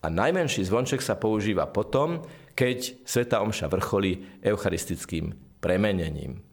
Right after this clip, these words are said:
Takže vždy oznamuje niečo veľmi dôležité. Veľký zvon pozýva,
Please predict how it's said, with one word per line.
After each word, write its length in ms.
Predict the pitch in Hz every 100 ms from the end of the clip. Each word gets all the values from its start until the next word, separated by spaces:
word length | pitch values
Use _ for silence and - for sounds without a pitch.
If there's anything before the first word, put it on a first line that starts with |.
| _ _ _ _ _ _ _
Takže 600 | - 92 87 87 73 - -
vždy 400 | 87 147 180 -
oznamuje 880 | 107 104 98 82 80 76 76 - -
niečo 400 | 85 110 131 131
veľmi 240 | 120 120 107
dôležité. 800 | 95 82 82 82 80 - - -
Veľký 320 | 85 113 113 98
zvon 320 | 76 73 -
pozýva, 720 | 95 98 123 131 151 185 190